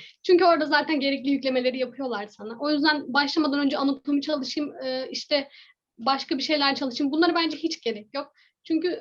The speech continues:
e, hani tam olarak neye çalışacağını da bilmiyorsun. Her okulun formatı da farklı açıkçası. Hani bir okul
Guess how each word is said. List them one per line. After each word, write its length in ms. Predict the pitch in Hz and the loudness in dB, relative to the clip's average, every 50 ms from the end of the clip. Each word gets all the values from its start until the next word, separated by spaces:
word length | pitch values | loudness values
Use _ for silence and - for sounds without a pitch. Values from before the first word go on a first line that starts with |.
| - - - | -10 -10 -6
e, 220 | 233 233 233 233 | -4 -2 -2 -2
hani 380 | 240 233 269 277 277 285 277 - - | -2 -2 -2 -2 -2 -2 -4 -8 -10
tam 160 | - 302 302 | -6 -4 -2
olarak 220 | 320 330 330 311 | -2 -2 -4 -4
neye 180 | 302 294 302 294 | -4 -4 -4 -4
çalışacağını 500 | 277 285 285 262 - - 285 269 277 277 | -2 -4 -4 -4 -4 -6 -4 -2 -2 -2
da 40 | 233 | -2
bilmiyorsun. 440 | 226 214 208 214 214 - - 233 233 - | -2 -2 -4 -6 -8 -8 -14 -16 -16 -14
Her 140 | - 277 277 | -10 -6 -6
okulun 320 | 285 277 - 269 254 240 | -6 -6 -8 -10 -10 -10
formatı 540 | 233 - 247 240 240 233 233 233 233 233 262 | -8 -6 -4 -4 -2 -4 -4 -6 -6 -6 -6
da 60 | 262 | -6
farklı 400 | 254 - 240 233 226 233 - 262 | -6 -4 -2 -2 -2 -4 -6 -6
açıkçası. 720 | 247 233 233 - - - - 226 202 - - 247 269 277 - _ _ _ _ _ _ _ _ | -6 -6 -6 -8 -14 -14 -16 -16 -16 -12 -8 -8 -8 -8 -10 _ _ _ _ _ _ _ _
Hani 280 | - 233 233 233 233 233 | -2 2 2 2 4 4
bir 80 | 277 | 4
okul 380 | 285 277 269 - 294 262 277 | 4 4 2 0 -2 -2 -2